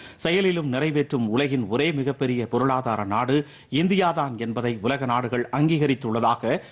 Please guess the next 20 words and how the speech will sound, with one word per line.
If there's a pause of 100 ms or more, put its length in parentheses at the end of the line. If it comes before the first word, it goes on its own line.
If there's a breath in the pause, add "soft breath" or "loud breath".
(140)
பிரதமர்
குறிப்பிட்டார். (400 soft breath)
கடந்த (140)
ஏழு
ஆண்டுகளில் (400 loud breath)
புதை (120)
படிவமற்ற (160)
எரிபொருளை (120)
இந்தியா (380)
இருபத்தி
ஐந்து
சதவிகிதம்
அதிகரித்துள்ளது
என்றும், (380 loud breath)
இந்தியாவின்
எரிசக்தி
கலவையில் (160)
அதன்
பங்கு (360 loud breath)
நாற்பது